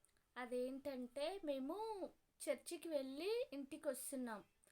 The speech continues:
ఆ, ఒకసారి మీకు చూపించాను కదండి వీడియోలో, అక్కడ ర-, రైల్వే ట్రాక్ ఉంటదనేసి.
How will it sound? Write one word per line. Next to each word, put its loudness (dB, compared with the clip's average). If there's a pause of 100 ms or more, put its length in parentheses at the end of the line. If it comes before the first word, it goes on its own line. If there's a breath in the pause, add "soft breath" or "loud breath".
(580 soft breath)
ఆ, -6
ఒకసారి 0
మీకు -8 (120)
చూపించాను -4
కదండి -2
వీడియోలో, -2
అక్కడ 0
ర-, -4 (180)
రైల్వే -2
ట్రాక్ -2
ఉంటదనేసి. -4